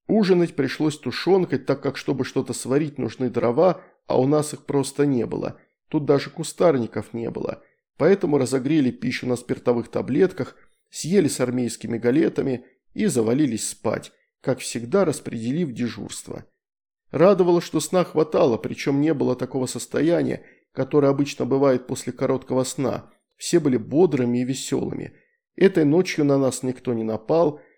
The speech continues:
хотя рядом кружили волки, один раз они подошли близко, так что пришлось поднимать всех по тревоге.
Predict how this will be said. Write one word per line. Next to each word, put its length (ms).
хотя 340
рядом 320
кружили 440
волки, 480
один 320
раз 280
они 140
подошли 440
близко, 560
так 180
что 140
пришлось 440
поднимать 560
всех 380
по 80
тревоге. 720